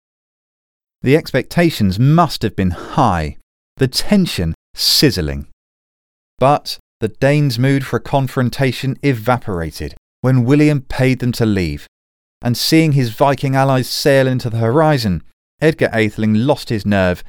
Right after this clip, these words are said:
and led his army in retreat to Scotland. By now, William had become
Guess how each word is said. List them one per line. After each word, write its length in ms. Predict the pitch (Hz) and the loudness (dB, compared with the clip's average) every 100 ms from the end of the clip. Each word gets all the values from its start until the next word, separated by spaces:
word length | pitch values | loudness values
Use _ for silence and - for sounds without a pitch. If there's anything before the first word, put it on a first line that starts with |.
| _ | _
and 260 | - 101 107 | -4 0 2
led 140 | 123 | 2
his 120 | 113 107 | 2 0
army 280 | 101 98 | 2 0
in 240 | 98 113 104 | -2 -2 0
retreat 500 | 101 - - 127 101 - | -2 -4 -4 -2 -4 -10
to 120 | - | -6
Scotland. 600 | 107 - 98 - 85 76 - _ _ _ _ _ _ _ _ _ _ _ _ _ _ - | -4 -2 -2 -2 -8 -10 -12 _ _ _ _ _ _ _ _ _ _ _ _ _ _ -4
By 140 | 135 | 0
now, 440 | 135 160 156 151 - _ _ | 2 4 4 2 -2 _ _
William 360 | 117 151 147 139 | 2 4 4 4
had 160 | 127 123 | 0 0
become 400 | 120 131 123 | -2 0 0